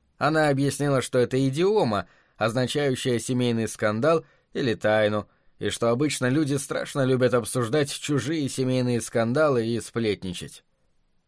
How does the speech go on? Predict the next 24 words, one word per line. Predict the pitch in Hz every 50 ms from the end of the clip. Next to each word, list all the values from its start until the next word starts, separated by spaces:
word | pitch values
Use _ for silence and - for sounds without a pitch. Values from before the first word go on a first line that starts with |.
| _ _
«Как | - 165 165 160 143
Кора | - 175 185 185 180 180 175
Симарт, | - - - 185 220 247 262 247 214 -
которая | - 190 185 - 190 190 180 175 170
много | 170 170 170 165 156 170
болтает?» | 165 170 170 170 160 - 165 156 143 127 117 - - _ _ _ _ _ _ _
спросил | - - - 175 165 151 143 - 147 139 131
ее | 127 127 127
Джордж, | 113 131 165 175 160 - - _ _ _ _ _
И | - 165 160
миссис | 160 156 147 139 - 151 143 139 - - -
Рейден | 147 139 143 156 151 147 143 143 147 147 147
Бейчер | 147 160 160 156 - - 127 117
как-то | - 135 117 - 139 131
странно | - - - 170 170 165 143 131 131 131 135
изменилась | 123 120 123 135 131 131 131 131 131 123 -
в | 131 131
лице, | 135 135 131 - - 131 120 104 - - - _ _
губы | - 127 151 160 156 139 139 139
ее | 139 135
дрогнули, | 131 156 180 190 170 160 175 175 170 160 - - _ _ _ _ -
а | 156 147
потом | 147 151 - 156 156
ответила: | 160 139 131 143 139 127 - 127 120 113 -